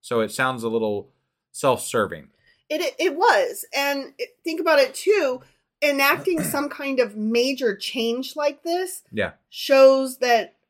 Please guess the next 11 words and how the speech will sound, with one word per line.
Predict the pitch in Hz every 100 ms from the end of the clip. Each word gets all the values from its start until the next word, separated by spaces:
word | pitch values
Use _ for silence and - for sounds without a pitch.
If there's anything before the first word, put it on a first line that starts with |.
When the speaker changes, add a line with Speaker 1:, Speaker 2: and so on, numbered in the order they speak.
| _ _ _
Speaker 2:
um, | 240 220 208 165 - _ _
whether | 226 294 277 262
it's | 226 -
true | - 320 311
or | 240
not, | 240 294 247 196 214
we | 262
are | 262 233
making | 233 254 269 269 226
a | 214
change | - 262 240 226